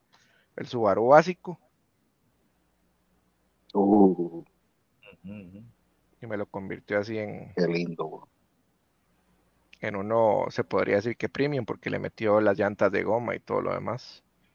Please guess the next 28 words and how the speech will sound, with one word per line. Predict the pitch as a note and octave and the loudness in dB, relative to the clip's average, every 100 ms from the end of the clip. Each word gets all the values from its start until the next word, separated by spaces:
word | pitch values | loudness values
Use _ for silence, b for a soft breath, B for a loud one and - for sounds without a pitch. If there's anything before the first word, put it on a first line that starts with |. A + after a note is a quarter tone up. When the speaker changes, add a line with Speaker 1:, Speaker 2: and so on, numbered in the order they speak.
| - | -8
Speaker 2:
Qué | - | -2
manera, | F#2 F#2 A#2 F#2 | 0 2 4 2
güey. | - - _ _ _ _ | 0 -18 _ _ _ _
Speaker 1:
De | - B2+ | 2 4
hecho, | - | 4
si | B2 | -2
usted | A#2 - C#3+ | 0 10 12
ve, | D#3 G3+ | 12 12
la, | F#3+ A#2 | 12 12
la | G#2 G#2+ | 10 8
etiqueta | - A#2 C#3 C#3+ F#3 | 2 -2 0 4 6
debería | F3+ C3 C#3 | 8 8 6
decir | D3 D3+ | 4 0
siete, | - E3 D#3+ A#2 | 4 6 6 4
porque | F#2+ B2+ | -4 -4
ese | A#2 | -4
es | C#3+ | -4
el | D3 | -4
número | C#3 D3 D#3 | -2 0 0
que | D3 A2 | 0 -4
usaba | G#2 A2+ A#2 C3+ | -2 4 6 6
el | A#2+ | 2
piloto, | - G#2+ C3 - | -4 -2 -2 -2
pero | - A#2 | -10 -8
no, | G#2 A#2 | -4 -4
yo | G#2+ | -2
le | A#2 | -2
dije, | A2+ - | -4 -8